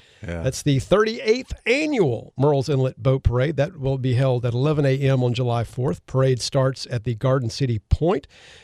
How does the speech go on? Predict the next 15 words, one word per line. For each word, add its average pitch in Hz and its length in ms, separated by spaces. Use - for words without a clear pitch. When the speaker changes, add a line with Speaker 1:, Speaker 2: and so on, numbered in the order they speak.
Speaker 2:
goes 143 260
through 156 200
the 139 100
Murrells 147 420
Inlet 143 380
Marsh 143 320
Walk 165 300
area, 160 460
and 123 240
ends 202 560
at 139 100
the 151 60
Hot 170 280
Fish - 280
Club 113 500